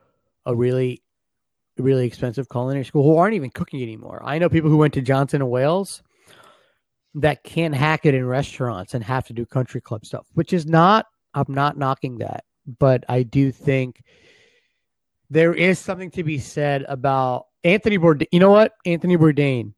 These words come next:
I'll never forget it. I watched a video and he said, "If you're thinking about cooking, before you invest in a culinary school," he said, "go work at any restaurant. It could be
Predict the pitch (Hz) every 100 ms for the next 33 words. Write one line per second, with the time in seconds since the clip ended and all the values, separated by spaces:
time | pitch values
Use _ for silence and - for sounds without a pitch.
0 | - 139 143 135 139 123 123 117 127 127
1 | 123 - 123 120 110 110 - 139 - 139
2 | 123 117 - 139 - 131 - 151 175 190
3 | - 131 - - _ _ _ _ _ _
4 | _ _ _ _ _ - 135 127 - 151
5 | 170 151 151 147 135 135 110 117 101 -
6 | _ _ _ _ _ _ _ _ 147 135
7 | 135 - _ _ _ - - 151 147 131
8 | 110 - - - - - _ _ _ _
9 | _ 135 143 131 131 170 160 160 156 147
10 | 127 120 113 92 - - 123 - 156 -
11 | 151 127 139 127 120